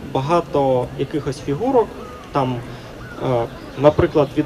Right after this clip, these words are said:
одного до десяти дитина вчить рахувати, від одного до дев'яти, е, взагалі на квадратних таких дощечках з кругляшками всередині. Навіщо?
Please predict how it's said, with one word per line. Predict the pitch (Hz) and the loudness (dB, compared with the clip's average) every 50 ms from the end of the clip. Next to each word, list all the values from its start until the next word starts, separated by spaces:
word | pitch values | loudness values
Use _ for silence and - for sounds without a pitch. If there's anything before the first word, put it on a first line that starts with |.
| - | 2
одного | 160 160 165 170 160 151 156 | 2 4 4 4 4 4 4
до | 143 135 135 135 | 2 2 2 0
десяти | 143 135 - 160 - 151 147 | 0 2 2 0 2 2 2
дитина | 139 135 131 147 143 139 131 | 4 2 2 4 2 2 2
вчить | 123 - - - - 139 131 - - | 0 -2 -4 4 4 4 4 4 0
рахувати, | 139 131 123 123 - 143 131 127 120 117 131 | 0 0 0 0 0 2 2 2 2 2 0
від | 123 123 143 147 151 | -2 -2 -4 -2 -2
одного | 151 143 147 139 135 135 | -2 -2 0 0 0 0
до | 131 131 | 0 2
дев'яти, | 127 131 127 127 131 135 127 - 135 127 117 117 - - - - - - - - | 2 2 2 2 2 0 2 2 0 0 0 -2 -8 -12 -14 -14 -16 -12 -6 0
е, | 131 123 117 123 127 123 - - - - - - | 0 0 0 0 -4 -10 -14 -14 -14 -14 -14 -6
взагалі | 131 135 131 143 143 147 | -4 -2 -2 0 0 -2
на | 139 127 | -2 -4
квадратних | 120 - 127 123 139 143 143 - - 127 | -4 -4 -6 -2 0 -2 -2 -2 -4 -6
таких | - - 156 - - 127 123 131 | -4 -6 -8 -6 -6 -8 0 0
дощечках | 135 - - 147 135 - - - - 117 - - | 0 2 2 0 0 0 -2 -4 -4 -4 -4 -6
з | 127 - 131 131 127 - - - - - - - - - - - - - - - - - - - - - | -6 -4 -4 -4 -4 -4 -10 -12 -14 -14 -14 -14 -14 -14 -14 -14 -16 -16 -16 -16 -16 -16 -16 -16 0 2
кругляшками | 160 147 143 151 151 151 - - 156 143 139 135 | 4 4 6 4 4 4 4 4 6 6 6 4
всередині. | 127 - - 160 156 170 262 294 254 254 226 208 202 190 180 - - - - - - - - - - - | 2 2 2 4 6 6 6 6 4 2 2 2 0 -2 -4 -6 -12 -14 -14 -16 -16 -16 -16 -14 -8 0
Навіщо? | 143 160 160 156 147 135 - - - - 120 | 4 6 6 6 4 0 0 -2 -4 -4 -4